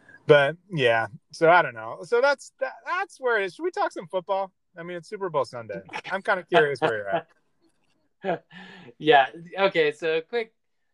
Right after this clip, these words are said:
Speaker 2: quick, um, other preludial note as we transition sports and leagues. Um, this has been kind of a rough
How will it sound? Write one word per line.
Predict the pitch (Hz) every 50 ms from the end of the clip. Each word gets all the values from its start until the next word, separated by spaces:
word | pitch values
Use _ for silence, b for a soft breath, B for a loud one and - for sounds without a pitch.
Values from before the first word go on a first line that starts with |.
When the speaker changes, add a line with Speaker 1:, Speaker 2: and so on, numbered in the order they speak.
| _ _ _ _ _ _ _ _ _ _ _ _ _ 180 165 _ _
Speaker 2:
quick, | - 190 185 165 156 _ _ _ _ _ _ _ _ _ _ _
um, | - 151 147 135 127 123 120 117 117 131 _ _ _ -
other | 143 139 135 139 135 131 123 - _
preludial | - 127 123 123 120 120 120 120 123 123 120 120 120
note | 120 120 120 120 120 123 _ -
as | 127 120 117
we | 120 120 117
transition | - 131 123 120 120 117 123 120 117 - 127 120 117 117 -
sports | - - - _ 123 120 120 113 113 - - - - _ _ _ _ _ _
and | 135 127 117 110 107 110 110 120
leagues. | 123 123 131 127 113 113 113 - - - _ b b b b b b b b b b b _ -
Um, | 143 147 139 135 135 131 127 127 123 _ _ _ _ _ _ _ _ _ _
this | 151 214 262
has | 262 -
been | 311 294 277
kind | 247 269 240 220
of | 202 165
a | 139
rough | 127 127 123 123 123